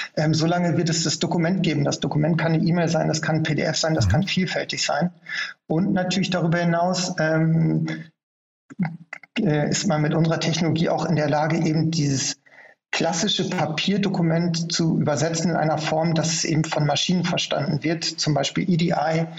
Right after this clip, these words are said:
ähm, elektronische Rechnungsformate und dergleichen. Also wir können mit unserer Plattform auch eine Brücke, äh,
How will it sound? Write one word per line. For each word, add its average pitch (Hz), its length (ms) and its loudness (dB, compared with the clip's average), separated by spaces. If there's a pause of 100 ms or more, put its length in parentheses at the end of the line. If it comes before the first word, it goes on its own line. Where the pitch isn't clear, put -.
(380)
ähm, 151 260 2
elektronische 160 640 0
Rechnungsformate 151 760 0
und 156 140 0
dergleichen. 139 420 0
Also 135 260 0
wir 165 220 0
können 160 260 2
mit 160 120 2
unserer 147 280 0
Plattform 151 480 -2
auch - 160 -2
eine 147 100 2
Brücke, 151 440 -4 (260)
äh, 135 240 -2